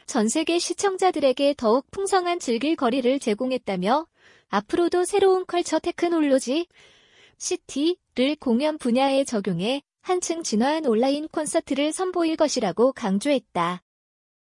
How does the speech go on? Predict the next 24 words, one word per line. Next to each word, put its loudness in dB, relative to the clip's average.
전진수 0
에스케이텔레콤 0
오지엑스 0
서비스 0
사업 0
본부장은 -2
언택트 0
시대를 0
맞아 2
혼합 -2
현실 0
기술을 -2
필요로 0
하는 0
분야가 0
빠르게 0
늘어날 0
것으로 0
전망한다며 0
혼합 0
현실 -2
콘텐츠가 -2
공연, 0
영화, -2